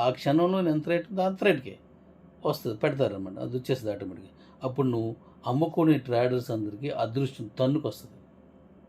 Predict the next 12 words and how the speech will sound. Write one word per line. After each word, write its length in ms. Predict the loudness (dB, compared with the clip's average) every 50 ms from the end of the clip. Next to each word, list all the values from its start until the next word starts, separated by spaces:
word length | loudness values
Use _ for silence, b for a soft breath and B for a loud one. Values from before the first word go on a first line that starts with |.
| -20 -20 -20 -20 -20 -20 -20 -20 -20 -20 -20 -20 -20 -20 -20 -12 -4 0
ఇలాగే 260 | 2 4 6 6 4 4 2 -4 -18 -20 -20 -14 -6
రెండు 140 | -2 2 4
వందల 160 | 4 6 6 6
యాభై 140 | 4 4 2 2
రోజులు 280 | 0 0 0 0 -2 -2 -4 -6 -18 -20 -20 -20 -20 -20 -20 -10 -2
ఇలాగే 280 | 2 2 4 6 6 6 6
నడుస్తుంది. 460 | 6 4 0 -2 -8 -10 -16 -18 -18 -20 -20 -20 -20 -20 -20 -14 -8 -8
ఆ 20 | -8 -8 -4 -2
తర్వాత 260 | 0 2 2 2 2 0 -2
ఏం 60 | -2 -2 -4
జరుగుతుందో 300 | -6 -6 -6 -8 -8 -8 -8
చెప్తాను, 400 | -12 -14 -14 -16 -16 -16 -16